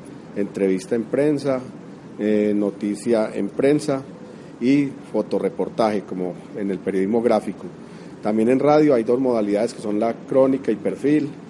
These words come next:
y la no-, nota informativa de radio, y en televisión igual, perfil y crónica en televisión y nota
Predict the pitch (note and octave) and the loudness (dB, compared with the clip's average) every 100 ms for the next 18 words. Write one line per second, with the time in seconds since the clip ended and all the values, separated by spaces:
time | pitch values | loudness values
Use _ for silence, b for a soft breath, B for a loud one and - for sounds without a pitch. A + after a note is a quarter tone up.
0 | B B G2+ A2 G2+ G2 G2+ G#2+ G#2 G2+ | B B -2 0 0 -2 -4 -2 -2 0
1 | A2 A2 A2 A2 A2 - F#2 F#2+ G2+ G2+ | 0 0 0 -4 -6 -4 -2 -2 -2 0
2 | G#2+ G2+ B2 A2 F2+ G2 - A#2 A#2+ A#2+ | 0 2 2 2 0 -8 -6 -2 0 2
3 | A2 F#2 G2 G#2+ A#2+ G#2 F#2+ - B B | 0 2 0 0 2 0 0 -8 B B
4 | B B A2 G2+ A2 A#2+ B2+ C3 D3+ - | B B 0 0 2 2 2 -2 -4 0
5 | C#3 C3+ - A#2 A2 A#2+ A#2+ C#3 C3+ A#2+ | 2 4 2 0 2 2 4 2 4 4
6 | G#2+ - A2+ A2 | 2 0 0 -2